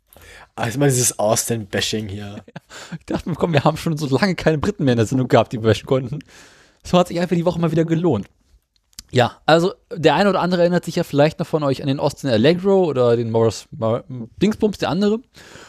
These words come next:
Speaker 2: Und da hat sich Austin irgendwann gesagt, „Mensch, das machen wir mal ein bisschen schöner, den machen wir einfach ein bisschen länger und verkaufen wir einfach als Mittelklasse-Wagen.“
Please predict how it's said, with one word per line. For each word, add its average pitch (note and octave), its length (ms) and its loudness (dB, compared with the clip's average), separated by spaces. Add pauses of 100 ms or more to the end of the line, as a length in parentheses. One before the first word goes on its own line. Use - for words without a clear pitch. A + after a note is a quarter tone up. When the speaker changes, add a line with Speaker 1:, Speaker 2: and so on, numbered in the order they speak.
(320)
Speaker 2:
Und C#3+ 100 4
da D#3 40 8
hat D#3+ 120 4
sich D#3+ 120 -6
Austin C#3 300 2
irgendwann D3+ 240 0
gesagt, C#3 240 0
„Mensch, - 300 -2
das - 160 -4
machen D#3+ 220 2
wir C3 60 6
mal C3 100 4
ein B2 60 2
bisschen A#2 180 -2
schöner, E3 220 2
den A#2 100 -2
machen B2+ 220 0
wir D3 40 -6
einfach B2+ 200 -4
ein G#2+ 140 -8
bisschen G#2 200 -8
länger E3+ 300 -2 (1080)
und C3 80 -4
verkaufen E3 420 2
wir D3+ 60 4
einfach D3+ 180 2
als C3+ 140 2
Mittelklasse-Wagen.“ B2 880 -2